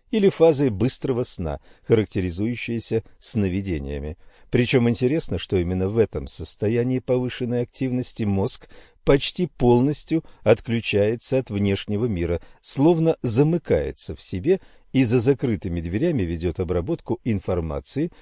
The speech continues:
ее сортировку. Важность этой акции, как можно представить по ряду наблюдений, чрезвычайно высока.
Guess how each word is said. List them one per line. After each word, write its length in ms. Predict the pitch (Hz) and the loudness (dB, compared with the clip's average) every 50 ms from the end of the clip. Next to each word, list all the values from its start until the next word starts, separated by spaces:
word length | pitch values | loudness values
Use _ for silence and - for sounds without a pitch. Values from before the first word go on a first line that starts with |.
| - _ - | -20 _ -8
ее 380 | 101 101 117 117 98 107 117 - | -2 0 0 2 2 2 0 2
сортировку. 720 | - 123 113 120 - - 123 98 76 67 - - - - - - _ _ _ _ _ _ _ _ _ _ _ | 0 -2 -4 -2 -4 -4 -4 -4 -4 -6 -8 -16 -20 -20 -20 -20 _ _ _ _ _ _ _ _ _ _ _
Важность 580 | 127 110 123 135 127 110 123 131 123 - - | 2 6 8 6 6 6 4 0 -2 0 0
этой 260 | 139 120 - 139 135 - | -2 0 2 0 0 2
акции, 440 | - 160 185 - - - - 85 73 | 2 0 0 0 -2 -6 -6 -6 -4
как 200 | - 107 92 - | -2 -4 -4 -2
можно 300 | 104 95 90 78 80 85 | -2 -2 -2 -2 -2 -6
представить 640 | 80 - 92 - - - - 90 80 73 76 - - | -6 -6 -8 -8 -8 -6 -2 -2 -2 -2 -4 -8 -4
по 100 | - 92 | -2 -2
ряду 280 | 87 85 78 69 78 73 | 0 0 -2 -2 -4 -6
наблюдений, 600 | 78 76 78 85 87 95 92 73 65 71 69 - - - _ _ _ _ | -6 -6 -4 -4 -4 -2 -2 -4 -4 -6 -10 -12 -16 -20 _ _ _ _
чрезвычайно 960 | - - 135 127 143 160 156 135 139 156 151 - - 113 87 82 76 73 73 | -2 0 4 4 6 4 4 2 -2 -4 -6 -4 -2 -2 -2 0 -2 -2 -4
высока. 500 | 73 76 - - 87 80 - - 87 78 | -4 -6 -6 -8 -10 -10 -8 -8 -8 -8